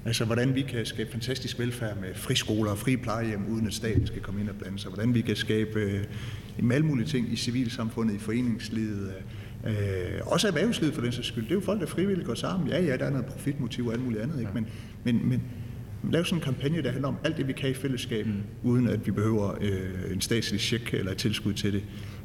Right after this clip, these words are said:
Speaker 1: Øh, hvordan det, at vi hver især kan noget, når vi så går sammen, så kan vi jo endnu mere. Det er jo egentlig imponerende, hvad vi har skabt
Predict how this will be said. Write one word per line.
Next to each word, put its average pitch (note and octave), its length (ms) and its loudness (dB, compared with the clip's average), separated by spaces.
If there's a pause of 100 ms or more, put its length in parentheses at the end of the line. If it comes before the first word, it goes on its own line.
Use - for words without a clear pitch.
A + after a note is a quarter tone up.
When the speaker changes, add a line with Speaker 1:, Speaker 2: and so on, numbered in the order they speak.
(140)
Speaker 1:
Øh, G2 300 2
hvordan G#2+ 420 4 (460)
det, B2 100 4
at A2+ 120 2
vi A#2 60 4
hver B2+ 200 2
især A#2 280 -2
kan A#2 200 -4
noget, G#2 220 0
når G2 80 -2
vi G2+ 80 -6
så G#2 140 -4
går A2+ 100 -4
sammen, B2 320 -4
så - 100 -8
kan A2 200 -4
vi G#2+ 60 -2
jo F#2+ 60 -4 (280)
endnu C#3+ 180 6
mere. A#2 140 2
Det - 880 -8
er - 0 -
jo G#2 100 4
egentlig A#2+ 180 6
imponerende, A#2+ 520 2
hvad G2 120 -4
vi G2+ 120 -4
har G2+ 100 -4
skabt - 420 -6